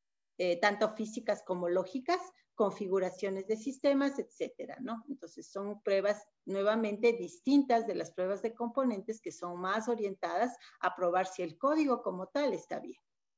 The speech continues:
Y cuando haces pruebas de integración hay estrategias. Entonces, en este gráfico está dibujado las tres principales que existen. Bottom up. Entonces, esta es la arquitectura. Yo empiezo a probar las apis,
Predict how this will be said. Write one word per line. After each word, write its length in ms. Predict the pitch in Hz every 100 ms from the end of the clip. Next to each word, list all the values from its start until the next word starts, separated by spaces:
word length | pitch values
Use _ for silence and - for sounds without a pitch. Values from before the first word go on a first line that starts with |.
| _ _ - - _ -
Y 220 | 320 330
cuando 260 | 269 247 269
haces 240 | 277 320
pruebas 320 | 320 294 294
de 60 | 285
integración 580 | 277 285 277 277 247 233
hay 140 | 190
estrategias. 760 | 160 233 226 330 349 - - -
Entonces, 420 | 185 196 220 214
en 140 | 220
este 260 | 240 233 311
gráfico 520 | 269 220 214 262 269
está 320 | 254 - 208
dibujado 760 | 214 226 233 - 196 202 220 214
las 420 | 185 175 - - -
tres 280 | 262 330 320
principales 680 | 277 254 254 - 190 190 185
que 100 | 185
existen. 420 | - - - _ _ _ - -
Bottom 320 | 233 269 285
up. 220 | 262 - - _ _ -
Entonces, 300 | 202 214 233
esta 160 | 233
es 60 | 269
la 80 | 269
arquitectura. 680 | 269 277 285 - 254 247 240
Yo 160 | 220
empiezo 720 | 202 - 262 269 277 277 - -
a 180 | 180 180
probar 340 | 196 202 208
las 300 | 208 214 - _
apis, 720 | - 202 202 294 330 - -